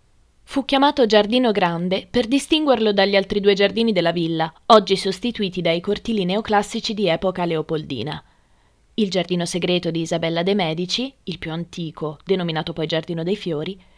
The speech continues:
ed il giardino nuovo, denominato poi Boschetto degli Aranci. Il giardino grande si struttura con due assi che hanno all'incrocio una fontana contornata da aiuole di forma geometrica.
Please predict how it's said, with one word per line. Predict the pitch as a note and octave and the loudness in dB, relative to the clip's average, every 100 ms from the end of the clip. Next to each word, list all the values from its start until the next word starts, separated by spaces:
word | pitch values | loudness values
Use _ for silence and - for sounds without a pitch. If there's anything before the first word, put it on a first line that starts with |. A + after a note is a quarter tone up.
| _ | _
ed | - C4+ | -2 0
il | B3+ | 2
giardino | C4 B3+ C4 C4+ | 2 2 0 0
nuovo, | F#3+ D#3 E3+ - _ | -2 -4 -8 -12 _
denominato | - A3 G3+ G3 G3 C4 | 4 4 4 0 -2 -4
poi | D#3+ D3+ D#3+ - | -4 -4 -6 -4
Boschetto | B3 - F3 F3 | -4 -2 -6 -4
degli | E3+ E3+ | -2 -2
Aranci. | F3 E3 D#3 D3+ - - _ _ _ _ _ _ _ _ _ _ _ _ _ _ - | -4 -4 -8 -6 -6 -6 _ _ _ _ _ _ _ _ _ _ _ _ _ _ -2
Il | C4 | 4
giardino | C4+ C4+ D#4 B3 | 4 4 2 2
grande | G#3+ F3+ F#3 G3 | 2 2 2 0
si | A#3 | -2
struttura | - A#3 - C#4+ B3+ | -6 -6 0 0 2
con | G3 | 0
due | G3 F#3+ | 2 4
assi | F3 F3 - F#3 | 4 0 -2 -2
che | C4 | 2
hanno | G#3 F#3 F#3 | 2 0 -2
all'incrocio | G3 A3+ B3 D4 A#3+ | -2 -2 -2 -2 -2
una | F#3+ F3+ | -4 -4
fontana | G3+ F#3+ F#3 D#3 D#3 F#3+ G#3+ _ _ - | -4 -6 -4 -4 -2 -4 -8 _ _ -2
contornata | C4 B3+ C#4+ C#4 D4 A3+ | 0 2 0 0 0 2
da | G3 | 2
aiuole | G#3 B3 G3+ F#3 G#3+ | 2 2 2 4 0
di | A3 | -2
forma | F3+ F3 F#3+ | -2 -2 -2
geometrica. | F#3 E3+ D3 D3+ D#3+ D#3+ E3 | -2 -2 -2 -6 -8 -8 -10